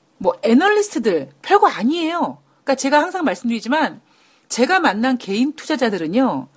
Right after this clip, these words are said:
오히려 그런 펀드 매니저 애널리스트들보다 더 많이 하시고 더 잘하신 분들이 엄청 많으신 거예요.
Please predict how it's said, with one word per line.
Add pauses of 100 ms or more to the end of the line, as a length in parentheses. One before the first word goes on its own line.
(300)
오히려 (560)
그런 (100)
펀드
매니저 (360)
애널리스트들보다 (200)
더
많이
하시고 (220)
더
잘하신
분들이
엄청
많으신
거예요.